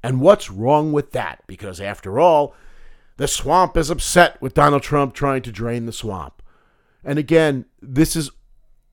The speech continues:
would be comical except for the fact that millions of fucking morons are stupid enough to believe this shit. The most corrupt administration and maybe in this,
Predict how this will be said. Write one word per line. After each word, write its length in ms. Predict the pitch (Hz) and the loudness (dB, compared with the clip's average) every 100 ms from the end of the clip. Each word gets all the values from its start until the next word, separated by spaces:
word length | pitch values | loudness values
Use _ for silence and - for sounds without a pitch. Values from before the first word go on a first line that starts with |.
| _ | _
would 180 | 175 165 | 2 2
be 120 | 160 | 2
comical 840 | - - - 214 196 151 - 98 - | -2 -4 0 4 4 0 -4 -10 -10
except 360 | 131 - 170 151 | -12 -4 -2 -2
for 60 | 160 | -6
the 80 | |
fact 340 | 151 143 131 - | -4 -2 -2 -4
that 120 | 117 | -4
millions 400 | 117 135 135 127 | 0 0 0 -4
of 100 | 110 | -8
fucking 480 | - - - 131 117 | -6 -6 -4 -4 -4
morons 500 | 113 113 110 110 101 | -2 0 -2 -4 -6
are 60 | |
stupid 460 | 85 - - 120 110 | -10 -10 -8 -8 -8
enough 200 | 104 104 | -10 -12
to 100 | 104 | -14
believe 360 | 95 90 87 71 | -14 -14 -16 -18
this 140 | 69 | -18
shit. 440 | - - 73 - - - _ - - | -16 -16 -16 -18 -20 -20 _ -20 -6
The 100 | 139 | 2
most 240 | 160 165 - | 6 6 4
corrupt 480 | - 131 208 - - - | 0 4 4 4 -6 -8
administration 840 | 131 131 170 196 - 165 170 165 170 | -2 4 6 6 4 4 4 4 0
and 180 | 127 127 _ - - - _ | 0 -6 _ -20 -20 -20 _
maybe 560 | 160 143 160 175 180 170 | -6 4 6 6 4 2
in 80 | |
this, 120 | 156 | 0